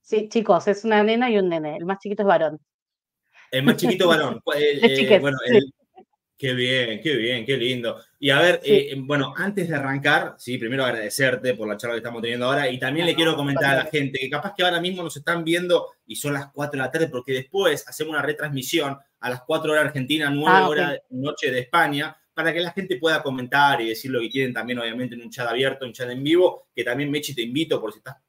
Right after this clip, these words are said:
Speaker 2: no sé, estás cocinando, nos querés escuchar de fondo a la noche, eh, y que quiera responder alguna
Speaker 1: Buenísimo.
Speaker 2: pregunta que la gente se olvidó ahora de preguntar, eh, ahí también aparecemos de nuevo.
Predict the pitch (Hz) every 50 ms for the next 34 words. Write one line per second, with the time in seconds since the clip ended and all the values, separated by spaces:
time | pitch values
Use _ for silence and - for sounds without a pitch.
0 | _ - 113 - - 117 - - 123 - - - 110 - 120 120 135 143 147 127
1 | 113 104 - 113 117 113 - 104 - 120 110 104 - - 127 127 127 123 123 117
2 | 104 - - _ _ _ - 107 107 107 120 135 151 151 - 170 160 - - _
3 | _ _ _ 104 110 107 110 110 107 101 - - 113 101 - 131 139 139 123 123
4 | 123 - - - 139 135 - 127 127 127 - 165 160 160 156 139 120 120 117 -
5 | - 139 135 127 127 127 120 117 123 127 127 127 135 139 131 127 120 117 - 113
6 | 117 120 123 123 147 151 - - - _ _ _ _ _ _ 113 110 104 104 104
7 | 104 - 117 120 127 120 123 120 127 131 127 120 113 110 110 110 - 123 120 113
8 | 113 113 113 104 98 95 90 -